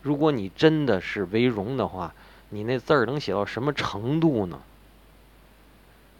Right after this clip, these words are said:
嗯，我就觉得你能接受这样的职务，就说明你的思想认识到了一，一定的高度了啊。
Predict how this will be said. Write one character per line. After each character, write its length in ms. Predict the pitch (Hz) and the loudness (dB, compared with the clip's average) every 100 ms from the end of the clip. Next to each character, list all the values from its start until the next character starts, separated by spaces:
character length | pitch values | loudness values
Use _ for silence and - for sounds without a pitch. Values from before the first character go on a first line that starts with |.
| _ - _ _ - - - - - - 107 | _ -20 _ _ -20 -20 -20 -18 -16 -16 -16
嗯， 220 | 107 92 - - - | -14 -16 -20 -20 -16
我 160 | 104 104 | -10 -6
就 120 | 113 | -4
觉 220 | 107 110 | -2 0
得 320 | 107 104 101 - | 2 2 0 -6
你 160 | 127 123 | -6 -2
能 140 | 160 | -2
接 200 | - 190 | 2 2
受 160 | 185 151 | 4 4
这 80 | 151 | 4
样 120 | 139 | 4
的 80 | 117 | 0
职 220 | - 131 | -4 -2
务， 220 | 165 131 | 0 0
就 120 | 117 | -2
说 180 | - 135 | -2 -2
明 220 | 127 123 | -2 -4
你 120 | 95 | -6
的 240 | 95 101 101 | -2 -2 -2
思 240 | - 143 | -6 -4
想 160 | 117 101 | -4 0
认 240 | 131 113 | 0 0
识 200 | 95 85 - - - - - - - | -4 -8 -8 -20 -20 -20 -20 -20 2
到 180 | 117 107 | 6 6
了 100 | 92 | 4
一， 180 | 92 98 - - | -2 -8 -12 -12
一 100 | 104 | -8
定 160 | 113 | -8
的 100 | 95 87 | -8 2
高 240 | - 110 | 4 4
度 280 | 110 101 78 | 2 -4 -8
了 260 | - - | -14 -16
啊。 200 | 76 - | -14 -16